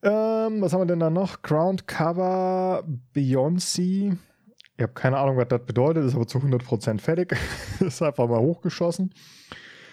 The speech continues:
Ähm, und dann haben sie auch entfernt, Server to Client, Actor Network, Rework ist auch zu drei Punkt zwölf gewandert. Hm. Sehr viel rausgefallen, neue Sachen reingekommen. Hm.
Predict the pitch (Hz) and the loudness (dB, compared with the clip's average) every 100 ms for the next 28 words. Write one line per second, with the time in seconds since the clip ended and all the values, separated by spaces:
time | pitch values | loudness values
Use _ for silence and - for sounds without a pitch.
0 | - - - - 139 143 147 160 151 139 | -20 -20 -20 0 2 4 4 2 2 2
1 | 156 147 151 147 147 - 143 135 143 - | 2 2 0 0 -4 -2 0 0 -2 -6
2 | - - - 131 131 127 123 127 120 127 | -8 -4 0 2 2 -2 -2 2 2 2
3 | 123 - 127 113 - 127 117 117 120 120 | 0 -2 -4 -4 0 0 2 -2 0 -2
4 | 113 - - 110 110 151 170 127 120 - | -2 -6 -8 -4 2 2 2 0 -2 -4
5 | - - 117 123 113 107 131 123 - 131 | -6 -6 -6 -4 0 0 0 -2 2 2
6 | 180 - 110 98 87 - - _ _ _ | 2 0 -2 -2 -6 -14 -20 _ _ _
7 | _ _ _ _ _ _ _ - 156 123 | _ _ _ _ _ _ _ 0 0 0
8 | - _ - - - 120 196 214 160 151 | -6 _ -20 -20 -2 2 2 2 2 2
9 | 180 185 - 160 147 143 127 151 160 156 | 0 -4 0 0 2 0 2 2 2 0
10 | 143 127 127 131 127 131 123 131 123 - | 2 2 2 0 0 2 2 0 -4 -6
11 | 127 117 | 0 0